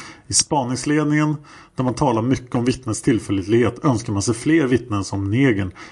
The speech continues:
Det skämtas om att man borde importera fler negrer och ställa ut dem i gathörnen, skriver Åsheden på sid sextionio i sin bok.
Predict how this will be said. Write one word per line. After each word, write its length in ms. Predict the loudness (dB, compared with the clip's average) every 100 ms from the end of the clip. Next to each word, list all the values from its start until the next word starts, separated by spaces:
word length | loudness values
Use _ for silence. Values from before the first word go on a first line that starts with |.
| -4
Det 100 | -2
skämtas 520 | 2 0 0 0 -2 -2
om 140 | 0
att 100 | 0
man 160 | 0 2
borde 280 | 2 2
importera 480 | 0 0 -4 -2 -4
fler 360 | 0 2 2 2
negrer 460 | 0 0 0 -2 -4
och 340 | -14 -10 -4
ställa 260 | 0 4 4
ut 160 | 4 0
dem 140 | -2
i 40 |
gathörnen, 840 | 0 2 2 2 2 4 4 2 -2 -10 -20 -10
skriver 680 | -2 2 2 2 0 -2 -2 0
Åsheden 720 | 2 2 2 2 4 0 -2
på 140 | -2 -2
sid 260 | -2 -8
sextionio 760 | -6 -6 -6 -4 -2 -2 -4 -6 -14 -20 -20 _
i 180 | -4 -2
sin 540 | 0 0 0 -2 -4 -6 2
bok. 680 | 4 2 -2 -14 -10 -10